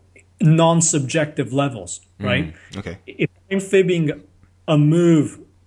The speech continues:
Speaker 1: from a swing high to a swing low, or a weekly move or a daily move, and you're fibbing it, assuming we're looking at the same chart,
Speaker 2: Mm-hmm.
Speaker 1: it's not possible that we do it differently,
Speaker 2: Mm-hmm.
Speaker 1: right?
Speaker 2: Mm-hmm.
Speaker 1: It's not subjective. If I tell you,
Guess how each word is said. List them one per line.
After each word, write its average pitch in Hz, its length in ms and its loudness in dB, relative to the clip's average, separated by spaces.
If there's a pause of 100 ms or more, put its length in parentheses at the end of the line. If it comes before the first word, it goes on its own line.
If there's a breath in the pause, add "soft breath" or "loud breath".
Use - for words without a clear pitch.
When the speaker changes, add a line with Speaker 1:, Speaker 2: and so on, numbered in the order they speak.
(160)
Speaker 1:
from 143 260 -4
a 131 40 -4
swing 165 340 -2
high 160 260 -2
to 151 180 -8
a 127 40 -4
swing 151 320 -4
low, 139 500 0 (100)
or 147 240 2
a 143 180 -2
weekly 151 440 0
move 147 340 2
or 123 100 -8
a 117 80 -10
daily 151 320 -2
move, 147 380 -4 (300 soft breath)
and 131 200 -4
you're 147 180 2
fibbing 165 380 0
it, 180 320 -2 (440)
assuming 160 460 0
we're 143 140 4
looking 143 300 0
at 143 80 2
the 127 60 -8
same 143 300 -4
chart, 151 500 -2 (160)
Speaker 2:
Mm-hmm. 85 260 -18 (260)
Speaker 1:
it's 170 240 0
not 175 240 0
possible 160 420 -2
that 143 180 -6
we 143 120 0
do 143 160 0
it 139 100 -4
differently, 117 540 -8 (420)
Speaker 2:
Mm-hmm. 95 440 -12
Speaker 1:
right? 147 160 -2
Speaker 2:
Mm-hmm. - 100 -20
Speaker 1:
It's - 120 -18
not 156 180 -2
subjective. 151 580 -6
If 147 120 -8
I 175 120 0
tell 170 260 2
you, 143 260 -4